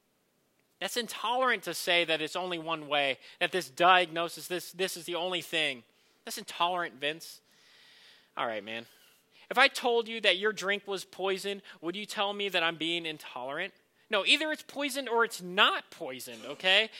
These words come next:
It's not intolerant for me to say that if I really believed it. And it's not intolerant for you to actually believe that everyone else in this world is gonna be judged along, right along with you.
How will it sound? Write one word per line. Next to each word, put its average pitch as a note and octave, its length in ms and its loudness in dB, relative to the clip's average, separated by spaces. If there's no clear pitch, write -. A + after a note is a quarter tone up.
It's F#3+ 200 -4
not A#3+ 260 0
intolerant F#3+ 600 -2
for F#3+ 100 -12
me G3 160 -2
to F#3 100 -4
say A#3 340 2
that E3+ 180 4
if D3+ 100 0
I E3 60 2
really G3 260 -4
believed E3+ 480 -6
it. F#2+ 240 -10
And G#3+ 100 -4
it's G#3 140 -2
not C4 260 2
intolerant A#3+ 600 -4
for F#3+ 120 -6
you A3 220 -4
to B3 60 2
actually G#3+ 380 2
believe G3 480 -2
that F3 140 2
everyone A3 420 0
else G#3+ 260 0
in G#3+ 80 -10
this F#3+ 160 -12
world G3 320 -2
is D#3+ 80 -6
gonna F#3 180 -6
be F3+ 120 -8
judged F3+ 400 -2
along, F#3+ 380 -2
right B3 180 8
along A3+ 280 0
with B3+ 200 -2
you. A2 240 -10